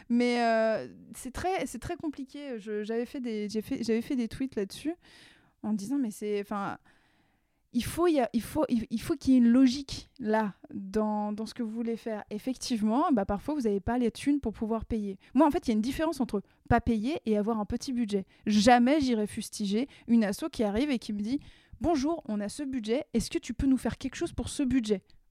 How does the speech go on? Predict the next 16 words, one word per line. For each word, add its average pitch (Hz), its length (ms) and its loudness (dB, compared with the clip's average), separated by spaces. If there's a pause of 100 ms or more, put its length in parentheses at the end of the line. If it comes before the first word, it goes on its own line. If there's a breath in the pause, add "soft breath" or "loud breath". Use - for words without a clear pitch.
(100)
Bah, 208 160 -2
moi, 226 120 0
je 208 100 -2
vais 208 100 -4
leur 202 180 -4
dire 202 220 -6
oui 208 220 -2
ou 277 60 4
non. 370 240 -2 (400 soft breath)
Si - 320 -4
leur 294 140 -2
asso, 254 240 -6 (100)
elle 214 80 -4
est 214 60 -6
hyper 233 260 -2
intéressante 226 640 -4